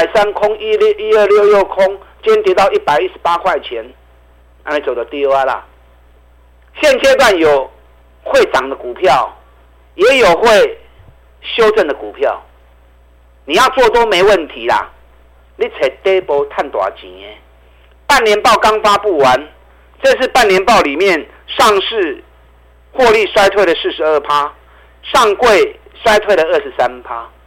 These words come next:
所以不会现在公司半年报拢真歹看跌。那业绩能够持续大成长，只有少数两三个产业而已。所以这两三个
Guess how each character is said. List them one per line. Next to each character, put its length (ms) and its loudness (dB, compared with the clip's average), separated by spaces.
所 120 0
以 120 4
不 80 0
会 100 4
现 120 -2
在 200 2
公 260 -4
司 60 -14
半 120 2
年 200 -4
报 160 2
拢 180 0
真 180 -16
歹 200 -6
看 320 -16
跌。 280 -20
那 120 -2
业 200 2
绩 140 -2
能 160 2
够 100 2
持 280 -2
续 180 -6
大 240 2
成 280 -6
长， 200 -2
只 80 -2
有 60 4
少 200 0
数 260 -2
两 320 -4
三 140 -4
个 100 -6
产 300 -14
业 240 -16
而 80 -20
已。 80 -20
所 100 -2
以 80 -4
这 80 0
两 240 2
三 100 4
个 80 2